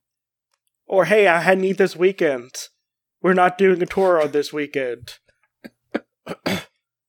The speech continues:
Like, I feel like both, you could, like, obviously you would have the race day.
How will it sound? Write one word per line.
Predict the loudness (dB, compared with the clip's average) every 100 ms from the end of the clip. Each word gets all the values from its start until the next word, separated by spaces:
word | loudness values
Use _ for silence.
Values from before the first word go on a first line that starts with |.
| -2
Like, | 2 2
I |
feel | 2 2 2
like | 0 0
both, | 0 0 -2 -20 -4
you | 0
could, | 2 0 -2 -4
like, | 0 2
obviously | 2 2 2 0 -2
you | 0
would | 0 2
have | 2 2
the | 0
race | 2 2 2 -2
day. | -4 -6 -6